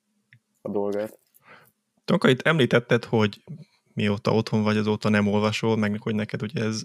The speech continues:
Speaker 2: része volt a felkészülésnek, meg a feltöltődésnek. Engem az úgy meglepett, tehát, hogy én mióta itthon vagyok, sokkal többet olvasok szerintem, meg hogy arra pont, hogy van idő, és, ö, meglepett, hogy nem azt mondtad, hogy a társas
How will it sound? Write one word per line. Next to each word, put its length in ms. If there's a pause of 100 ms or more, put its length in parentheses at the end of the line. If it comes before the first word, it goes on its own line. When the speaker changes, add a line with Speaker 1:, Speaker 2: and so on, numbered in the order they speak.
Speaker 2:
része 300
volt 220
a 40
felkészülésnek, 1000
meg 160
a 40
feltöltődésnek. 1200
Engem 280
az 120
úgy 100 (100)
meglepett, 580
tehát, 240
hogy 140
én 120
mióta 280
itthon 220
vagyok, 260 (100)
sokkal 280
többet 300
olvasok 340
szerintem, 480
meg 160
hogy 160
arra 240
pont, 280
hogy 120
van 160
idő, 320 (560)
és, 420
ö, 420 (180)
meglepett, 400
hogy 140
nem 140
azt 160
mondtad, 280
hogy 120
a 60
társas 800